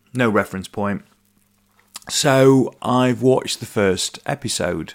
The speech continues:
in fact, the first, the, the pilot in the first series this week, and it is tremendous.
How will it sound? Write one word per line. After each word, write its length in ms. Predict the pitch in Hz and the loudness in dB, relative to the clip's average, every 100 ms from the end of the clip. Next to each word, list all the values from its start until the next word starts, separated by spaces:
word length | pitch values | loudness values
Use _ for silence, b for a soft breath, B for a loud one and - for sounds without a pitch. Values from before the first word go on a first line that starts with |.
| - | -12
in 180 | 101 95 | -10 -8
fact, 180 | - | -10
the 40 | - | -10
first, 540 | 110 90 - - - | -8 -6 -6 -6 -8
the, 100 | 107 | -10
the 120 | 147 | -8
pilot 400 | - 139 127 104 | -6 -4 -2 -4
in 40 | 101 | -8
the 60 | |
first 300 | 92 90 90 | -12 -10 -8
series 360 | 131 127 95 90 B B B B B | -4 -4 -6 -10 B B B B B
this 220 | 110 - | -4 0
week, 240 | 127 104 - | 0 0 -2
and 140 | 135 | -2
it 140 | 160 - | -2 -4
is 340 | 101 98 - - | -6 -4 -8 -12
tremendous. 760 | - - 110 110 98 - - - | -10 -4 0 0 -2 -8 -12 -12